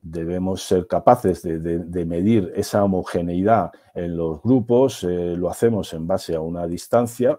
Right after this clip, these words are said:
eh, tenemos que ser capaces de caracterizar cada, cada objeto de tal manera que nosotros podamos medir la diferencia que hay entre objetos y de esa forma, eh, el algoritmo de ordenamiento, pues, nos los pueda clasificar.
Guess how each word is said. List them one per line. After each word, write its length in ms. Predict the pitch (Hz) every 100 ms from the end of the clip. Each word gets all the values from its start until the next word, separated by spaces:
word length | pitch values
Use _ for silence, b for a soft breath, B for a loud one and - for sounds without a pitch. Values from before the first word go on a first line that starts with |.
| 78
eh, 180 | 78 76
tenemos 300 | 78 82 -
que 120 | 85
ser 180 | - 87
capaces 360 | 80 80 120 87
de 120 | 82
caracterizar 680 | 73 76 - 65 - 80 78
cada, 280 | 85 85 -
cada 220 | 87 87
objeto 460 | 87 - 117 147 -
de 200 | 82 78
tal 200 | 92 95
manera 340 | 95 95 127 B B B _
que 100 | 90
nosotros 380 | 82 90 90 101
podamos 480 | 90 92 95 92 90
medir 480 | 87 85 123 107
la 100 | 87
diferencia 600 | 85 82 82 90 - 92
que 100 | 82
hay 140 | 87 85
entre 220 | 85 85
objetos 520 | - - 85 113 - B B B B
y 140 | - 110
de 100 | 104
esa 220 | 104 104
forma, 480 | - 117 107 113 120
eh, 140 | 85
el 100 | 80
algoritmo 460 | 82 82 82 87 87
de 80 | 90
ordenamiento, 680 | 82 90 90 90 95 - 113
pues, 320 | 76 73 -
nos 240 | 80 73 -
los 120 | 71 _
pueda 260 | 78 76 -
clasificar. 560 | 73 - 76 - 76